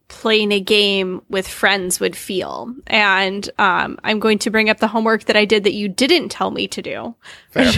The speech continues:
Speaker 1: was you, you sent me three videos and I looked at them and said, "Nah." <laughs> And I, uh, was like, "I wonder what YouTube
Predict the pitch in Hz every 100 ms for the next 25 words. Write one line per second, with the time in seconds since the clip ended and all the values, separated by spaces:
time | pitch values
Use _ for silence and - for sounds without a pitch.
0 | 240 294 240 240 - 240 247 269 277 277
1 | 262 - 262 311 254 214 185 196 202 -
2 | 226 220 226 240 220 214 220 220 214 -
3 | _ _ _ - 254 254 233 - - -
4 | - - _ - 359 - _ - - -
5 | - - - 254 262 285 320 277 254 254
6 | - - 240 233 214 208 202 196 - -
7 | 277 285 - 311 330 415 453 427 403 320
8 | 254 262 - 233 226 226